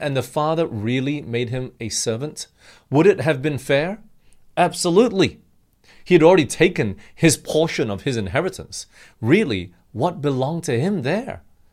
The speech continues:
As a son, as someone that is connected with his father, nothing. It all belonged to his older brother now, right?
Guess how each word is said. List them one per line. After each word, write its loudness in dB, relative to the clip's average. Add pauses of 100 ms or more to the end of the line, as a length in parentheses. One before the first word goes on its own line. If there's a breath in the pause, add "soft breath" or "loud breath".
(140)
As 0
a 0
son, -2 (240 loud breath)
as 0
someone 2 (160 loud breath)
that 0
is 0 (140)
connected -2
with -2
his -4
father, -4
nothing. -4 (220 loud breath)
It 6
all 6
belonged 2
to -2
his 0
older 2
brother 2
now, -4
right? -2